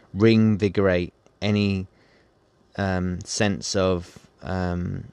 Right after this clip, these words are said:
youthfulness and optimism that you,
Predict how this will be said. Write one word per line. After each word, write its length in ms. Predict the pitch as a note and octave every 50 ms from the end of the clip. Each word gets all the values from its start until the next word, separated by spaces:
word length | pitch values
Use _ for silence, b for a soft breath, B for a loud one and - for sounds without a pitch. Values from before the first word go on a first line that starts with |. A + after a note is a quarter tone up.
| _ -
youthfulness 800 | G#2 G#2+ A2 G#2+ - - G#2+ G#2 G2+ G2+ G2+ - - - -
and 240 | F2+ E2+ F2 E2+ -
optimism 840 | - F#2+ - - - - G#2 G2 F#2+ F2+ G2 F#2+ F#2+ F#2 F#2 F#2 F#2
that 160 | F2+ F2 -
you, 400 | C2 F2+ F#2+ F#2 F#2 F#2 F2+ F2+